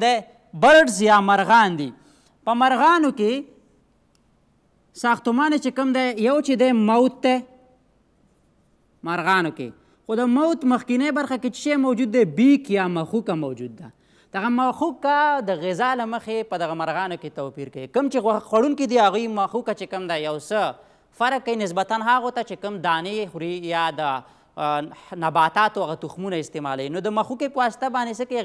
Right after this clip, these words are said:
غذایي موادو په ټولولو کې دوی سره مرسته کوي. او بل چې دی، په دې کې څه شامل دی؟ ټانګ یا ژبه پکې شامل دی، یو نری ژبه لري. ورپسې چې کوم دی، موت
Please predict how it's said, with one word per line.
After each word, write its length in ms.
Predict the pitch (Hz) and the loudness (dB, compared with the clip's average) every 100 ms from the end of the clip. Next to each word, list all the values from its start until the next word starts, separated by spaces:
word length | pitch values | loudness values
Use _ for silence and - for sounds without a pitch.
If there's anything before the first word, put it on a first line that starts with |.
| 175 | -6
غذایي 220 | 165 214 220 | -6 -6 -4
موادو 280 | 214 190 175 | -4 -4 -8
په 140 | 160 | -8
ټولولو 340 | 156 151 190 175 | -4 -2 -4 -6
کې 80 | 147 147 | -8 -8
دوی 80 | 139 | -8
سره 120 | 139 127 | -10 -10
مرسته 240 | 131 127 127 | -12 -12 -14
کوي. 140 | 127 117 _ _ - 185 | -14 -18 _ _ -4 -2
او 100 | 208 | 0
بل 140 | 285 | 0
چې 100 | 277 277 | 0 -2
دی، 80 | 277 | -2
په 40 | 254 | -2
دې 60 | 269 | -4
کې 80 | 269 - | -6 -6
څه 100 | 277 269 | -6 -4
شامل 260 | 247 247 233 | -4 -4 -4
دی؟ 120 | 233 - | -4 0
ټانګ 300 | 226 254 269 247 226 | 0 0 0 -2 -2
یا 80 | 233 240 - _ _ _ _ 147 | -2 -4 -10 _ _ _ _ -14
ژبه 340 | 127 202 190 170 | -4 -2 -2 -4
پکې 160 | 156 135 | -10 -10
شامل 220 | 147 143 | -8 -6
دی، 120 | 165 | -4
یو 60 | 165 180 | -4 -2
نری 200 | 190 208 | -2 -2
ژبه 180 | 180 160 147 | -2 -4 -4
لري. 160 | 131 - - - _ _ 196 | -6 -8 -18 -20 _ _ -2
ورپسې 440 | 240 233 262 302 311 | -2 0 0 0 0
چې 80 | 285 | -2
کوم 160 | 220 196 233 | -2 0 0
دی، 80 | 254 - _ _ _ _ _ _ _ _ - 175 | -2 -8 _ _ _ _ _ _ _ _ -12 -4
موت 200 | 240 311 | 0 -2